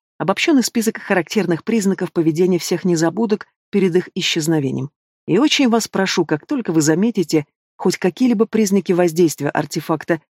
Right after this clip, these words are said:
на поведение одной из ваших подопечных, сразу же сообщите об этом мне». «А, да», попыталась было вставить несколько слов Эльжбетта, но кто ж ей позволил? «Разумеется», кивнуло начальство,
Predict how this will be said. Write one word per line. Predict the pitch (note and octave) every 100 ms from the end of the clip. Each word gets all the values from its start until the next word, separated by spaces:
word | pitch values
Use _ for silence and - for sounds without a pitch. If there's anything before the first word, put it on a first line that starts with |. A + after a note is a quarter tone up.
| -
на | F3+
поведение | F3+ F3 D#3+ D3 C#3
одной | C#3 D3+
из | C#3+
ваших | D3 D3 -
подопечных, | E3+ D#3 C#4+ - G3 - _ _
сразу | - F3 D3 F3+
же | F#3+ D3+
сообщите | D#3 - D#3+ D3+
об | D#3+
этом | D3+ C#3+
мне». | C3+ C#3 _ _ _ _ _ _ -
«А, | G3 G#3 G3
да», | F3+ D#3+ G#3 G3 G3 F#3+ - _ _ _
попыталась | - E3+ E3 E3 D#3+
было | D3+ D#3
вставить | C#3+ E3+ D#3
несколько | E3 D#3 - F3
слов | - E3+
Эльжбетта, | F3 F3+ A3+ - G3+ _ _ -
но | F#3+ F3
кто | -
ж | A3
ей | G3
позволил? | F3+ F3+ F3 D#3+ B2 _ _ _ _ -
«Разумеется», | D#3+ D3+ D#3 C#3+ D3 - G3 _
кивнуло | - F3 F#3 F3+
начальство, | F3+ F3 F3+ E3+ F3